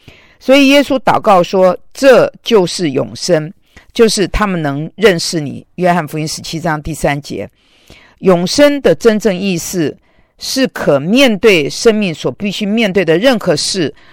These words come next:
而没有动摇。如果我们会采取这个观点的话，那么生命就会变成一个伟大的传奇故事，一个一直看见奇妙事物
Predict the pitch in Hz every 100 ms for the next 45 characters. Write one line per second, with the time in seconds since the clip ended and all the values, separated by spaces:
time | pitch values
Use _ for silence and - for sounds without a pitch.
0 | _ - 165 170 185 180 127 226 156 117
1 | 113 131 - _ _ - _ 247 294 294
2 | 185 151 180 202 - 160 160 147 190 165
3 | - 180 170 160 147 117 123 156 110 -
4 | _ - 240 202 160 - - 214 202 175
5 | 185 175 202 156 - 127 143 143 139 104
6 | - 226 185 135 127 - 139 160 - 151
7 | - 165 147 - 135 - _ - - -
8 | 247 - 269 240 208 175 - _ - 285
9 | - 180 - 226 208 196 170 - - 175
10 | 208 156 - - 185 170 143